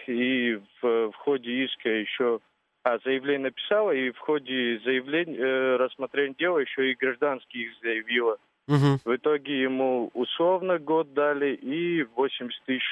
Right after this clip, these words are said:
Speaker 1: штраф присудили. Вот.
Speaker 2: Восемьдесят.
Speaker 1: Это
Speaker 2: А,
Speaker 1: максимум,
Speaker 2: а,
Speaker 1: да.
Speaker 2: по, по какой, по какой статье условно получается?
Speaker 1: А,
Speaker 2: По побои? Я не знаю, что
Speaker 1: хулиганство,
Speaker 2: здесь?
Speaker 1: хулига-,
Speaker 2: Хулиганство.
Speaker 1: а он на нее,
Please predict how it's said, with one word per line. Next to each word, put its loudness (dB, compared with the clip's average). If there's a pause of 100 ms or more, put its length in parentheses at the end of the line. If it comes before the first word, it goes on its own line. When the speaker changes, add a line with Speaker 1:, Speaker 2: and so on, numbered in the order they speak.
Speaker 1:
штраф 0 (100)
присудили. -8
Вот. 2
Speaker 2:
Восемьдесят. 2
Speaker 1:
Это 2
Speaker 2:
А, 8
Speaker 1:
максимум, -4
Speaker 2:
а, -10 (120)
Speaker 1:
да. 6
Speaker 2:
по, -4
по 6
какой, 8
по 0
какой 4
статье 6
условно 8
получается? 6
Speaker 1:
А, 0
Speaker 2:
По 8
побои? 6
Я 8
не 8
знаю, 8
что 2
Speaker 1:
хулиганство, 8
Speaker 2:
здесь? 0 (340)
Speaker 1:
хулига-, -2
Speaker 2:
Хулиганство. 8
Speaker 1:
а 4
он 0
на 0
нее, 0